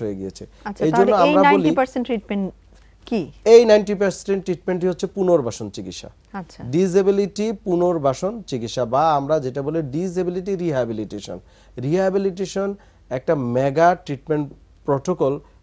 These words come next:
Speaker 1: যেখানে প্রতিটা রুগীকে তার সক্ষমতাটাকে ফিরিয়ে রাখতে হবে,
Speaker 2: আচ্ছা।
Speaker 1: ধরে রাখতে হবে। যেমন এই ভদ্রলোক বলছে এখন তার বাম পাশ অবশ বা ব্যথা হয়ে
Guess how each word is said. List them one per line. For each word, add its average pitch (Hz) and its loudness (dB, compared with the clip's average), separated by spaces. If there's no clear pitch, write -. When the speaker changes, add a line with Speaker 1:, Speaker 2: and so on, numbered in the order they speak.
Speaker 1:
যেখানে 175 -2
প্রতিটা 165 -2
রুগীকে 156 -2
তার 147 4
সক্ষমতাটাকে 180 -4
ফিরিয়ে 135 0
রাখতে - -12
হবে, 90 -10
Speaker 2:
আচ্ছা। - -20
Speaker 1:
ধরে 160 4
রাখতে 120 -6
হবে। 92 -10
যেমন 165 2
এই 180 0
ভদ্রলোক 170 0
বলছে 147 -2
এখন 170 -6
তার 156 -2
বাম 156 0
পাশ 175 0
অবশ 160 2
বা 139 2
ব্যথা 139 -2
হয়ে 147 -2